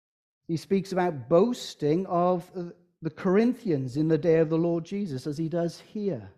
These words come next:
He calls the Galatians even his little children, as does the Apostle John. As John writes to the churches,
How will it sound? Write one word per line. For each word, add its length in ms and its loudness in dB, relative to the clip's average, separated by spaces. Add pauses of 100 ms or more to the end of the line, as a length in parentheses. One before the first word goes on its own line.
(1300)
He 260 -2
calls 480 0
the 80 -8
Galatians 680 0
even 300 -4
his 200 -4
little 380 -4
children, 540 -2
as 180 -4
does 240 0
the 120 -8
Apostle 560 -8
John. 520 -4 (400)
As 200 -4
John 380 0
writes 320 -4
to 120 -10
the 80 -6
churches, 600 -8